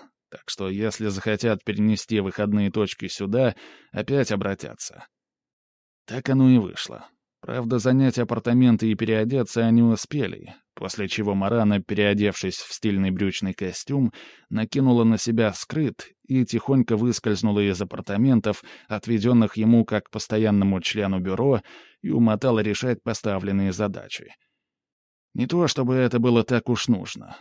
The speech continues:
но вот решила поначалу походить так, под скрытым.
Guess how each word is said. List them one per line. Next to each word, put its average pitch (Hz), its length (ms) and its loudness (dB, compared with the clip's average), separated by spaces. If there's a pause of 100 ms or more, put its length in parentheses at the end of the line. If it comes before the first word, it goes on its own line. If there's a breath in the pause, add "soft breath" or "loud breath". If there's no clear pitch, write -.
(140)
но 139 220 -6
вот 151 220 -4
решила 139 400 2
поначалу 120 600 2
походить 113 640 0
так, - 480 -4
под 107 200 -4
скрытым. - 580 -8